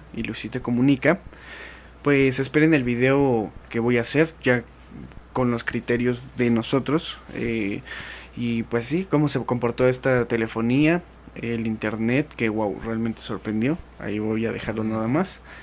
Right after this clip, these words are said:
Speaker 1: Eh, pues sí, eh, <laughs> increíblemente estoy sacado de onda porque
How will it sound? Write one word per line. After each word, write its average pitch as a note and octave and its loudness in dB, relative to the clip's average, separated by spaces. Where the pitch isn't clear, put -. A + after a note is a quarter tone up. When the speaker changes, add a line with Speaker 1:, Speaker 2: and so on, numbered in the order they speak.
Speaker 1:
Eh, A#2 2
pues B2+ 0
sí, A3 2
eh, B2 0
<laughs> - -16
increíblemente D3+ 6
estoy D#3 2
sacado E3+ 6
de D3+ 6
onda D#3+ 6
porque D3 4